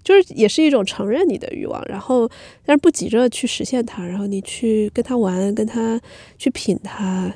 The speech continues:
跟它对话的这样一个过程。然后所以这双鞋也在里面。然后我最近一两个月去看的时候就更加喜欢它了，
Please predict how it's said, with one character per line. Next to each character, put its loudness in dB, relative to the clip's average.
跟 -8
它 -4
对 0
话 -2
的 -2
这 -8
样 -8
一 -8
个 -12
过 -10
程。 -16
然 -20
后 2
所 4
以 4
这 4
双 2
鞋 -2
也 0
在 -4
里 -10
面。 -12
然 0
后 4
我 6
最 6
近 4
一 0
两 2
个 2
月 4
去 -4
看 0
的 4
时 0
候 2
就 2
更 6
加 4
喜 -4
欢 -4
它 -6
了， -8